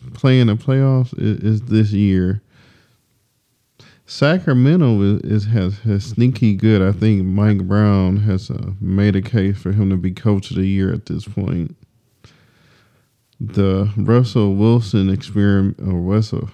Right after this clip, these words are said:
Russell Westbrook experiment, I don't know. I'm not impressed so far.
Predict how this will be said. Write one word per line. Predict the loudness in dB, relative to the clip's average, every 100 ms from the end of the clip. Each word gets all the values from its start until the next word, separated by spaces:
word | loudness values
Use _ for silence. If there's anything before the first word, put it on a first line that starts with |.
| -8
Russell | -2 0 0 0 -4 -2
Westbrook | 0 0 0 -2 -4 -4
experiment, | -8 -8 -4 -2 -2 -4 -6 -12 _ _ _ _ _ _ _ _ _ _ _ _ _
I | 0 2
don't | 4 6
know. | 6 6 4 2 _ _ _ -6
I'm | 0 0 0 _ _ _ _
not | 0 4 4
impressed | 4 2 0 0
so | -2 -4
far. | -4 -2 -2 -2